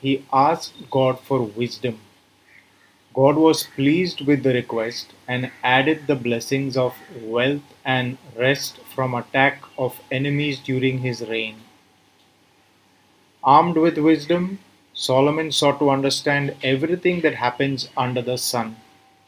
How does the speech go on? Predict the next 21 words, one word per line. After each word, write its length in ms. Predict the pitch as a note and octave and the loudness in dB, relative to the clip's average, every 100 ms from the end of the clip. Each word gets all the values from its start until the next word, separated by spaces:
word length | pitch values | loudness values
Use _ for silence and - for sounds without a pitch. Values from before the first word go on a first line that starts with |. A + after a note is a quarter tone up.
| _ _ _ _ _ _ - | _ _ _ _ _ _ -4
He 120 | C#3 | 0
searched 480 | - F3 F#3 - - | 2 4 2 -2 -4
for 160 | D#3+ | -2
the 120 | C#3+ | 0
value, 680 | C3 A#2+ A#2+ B2+ C3+ C#3+ D3 - - _ - | -2 0 0 2 0 0 -2 -8 -20 _ -2
purpose, 600 | C3 C3 D3 C#3 - - - | 0 0 -2 -4 -6 -10 -4
and 280 | C3 A#2+ A#2+ | -4 -2 -2
meaning 480 | C3+ D3 D3+ D3+ D3+ _ _ _ - | -2 -2 -4 -8 -18 _ _ _ -6
in 220 | C3 C3 _ | -6 -6 _
all 340 | C3+ D3 E3 E3 | 4 6 6 4
of 120 | D3 | 2
the 80 | C3 | 0
different 500 | C3+ C3 D3 C#3+ A#2 | 2 2 0 -2 -6
walks, 640 | G#2+ A#2+ C3+ - - - A#2 | -2 2 2 0 -12 -12 -8
works, 520 | A2 B2+ B2+ - - - | -2 -2 -2 -8 -10 -6
and 300 | C3 B2 G#2+ | -4 -4 -4
ways 420 | A#2+ B2+ C3 - - | 0 2 0 -4 -4
of 220 | C3 A#2 | -4 -2
life 500 | A#2 A#2 A#2+ A#2 - - | -2 0 0 -4 -14 -8
on 240 | A#2+ A#2+ A#2 A#2+ | -6 -6 -8 -8
earth. 180 | A2+ | -8